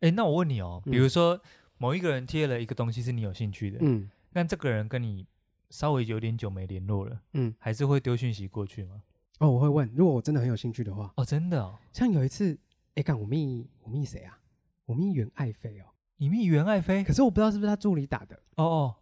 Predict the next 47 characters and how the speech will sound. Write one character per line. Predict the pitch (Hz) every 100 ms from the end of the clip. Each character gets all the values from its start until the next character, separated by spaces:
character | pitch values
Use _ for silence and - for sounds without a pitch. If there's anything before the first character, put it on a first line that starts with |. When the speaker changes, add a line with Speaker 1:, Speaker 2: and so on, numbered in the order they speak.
| _ _ _ -
Speaker 1:
袁 | 151 -
爱 | 233 185
妃 | - 175 175 160
欸。 | 107
Speaker 2:
嘿。 | -
袁 | 147 147
爱 | 196 190
妃 | 165 156 147
啊。 | 139 139 _ _ _ -
不 | 196
是 | 269
啊， | 254 -
我， | 175 180
没 | 220
有， | 254 165
那 | 240
个， | 233
那 | 202 277
个 |
时 | 202
候 | 214 -
我 | 156
已 | 156
经 | 208
不 | 196
把 | 190 117
他 | 135
当 | 151 143
艺 | 175 123
人 | 110 - _
在 | -
看。 | 117 117 - _ _ -
Speaker 1:
诶？ | 240 262 302
Speaker 2:
那 | 262
个 | 240
情 | 165
境 | 170 175
是 | 175
这 | 151
样。 | 110 98
Speaker 1:
<laughs> | _ -
你 | - - 160
把 | 202
她 |
当 | 190
朋 | 208 151 151
友？ | 185 127